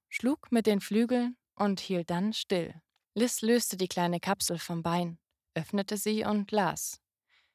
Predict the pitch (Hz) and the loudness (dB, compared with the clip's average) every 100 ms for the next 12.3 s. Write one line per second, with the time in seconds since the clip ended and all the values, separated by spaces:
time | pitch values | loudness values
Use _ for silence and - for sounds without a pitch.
0 | _ _ _ 208 220 220 - 220 180 165 | _ _ _ -2 4 6 8 6 2 0
1 | 160 165 165 165 170 165 165 175 - _ | 0 0 0 -2 -2 -2 -4 -8 -18 _
2 | _ _ _ _ _ _ _ _ _ _ | _ _ _ _ _ _ _ _ _ _
3 | 226 196 170 - 185 - 269 185 - 165 | -2 0 -2 -2 -2 0 0 0 0 -6
4 | - 180 - 175 165 160 156 - _ _ | -4 -6 0 0 0 -2 -8 -16 _ _
5 | _ _ _ _ _ _ - 151 147 - | _ _ _ _ _ _ 0 2 2 0
6 | 156 156 175 226 247 _ _ _ _ _ | 2 4 4 4 2 _ _ _ _ _
7 | _ _ _ _ - 277 220 160 156 _ | _ _ _ _ -2 2 2 0 -8 _
8 | _ _ - 185 - 196 233 - 165 147 | _ _ -2 0 2 2 0 -2 -10 -12
9 | _ _ _ _ _ _ _ _ _ _ | _ _ _ _ _ _ _ _ _ _
10 | _ 151 156 - - 240 269 254 156 - | _ -4 -4 -2 2 4 6 4 0 -6
11 | _ _ _ 294 - - 262 - 233 185 | _ _ _ 2 2 -2 0 4 4 4
12 | 156 - - | -2 -8 -14